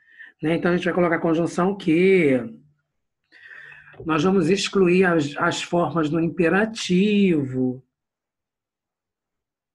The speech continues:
Então, vamos lá, reescreva o texto em discurso indireto, né?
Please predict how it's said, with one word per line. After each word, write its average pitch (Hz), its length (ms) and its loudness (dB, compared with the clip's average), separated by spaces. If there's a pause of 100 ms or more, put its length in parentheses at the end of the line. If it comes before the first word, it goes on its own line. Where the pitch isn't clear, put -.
(1400)
Então, 170 140 -6
vamos 185 140 0
lá, 151 60 0
reescreva 175 440 -2
o 190 40 -6
texto 190 300 -4
em 202 80 0
discurso 190 600 -6
indireto, 202 960 0 (220)
né? 170 400 -4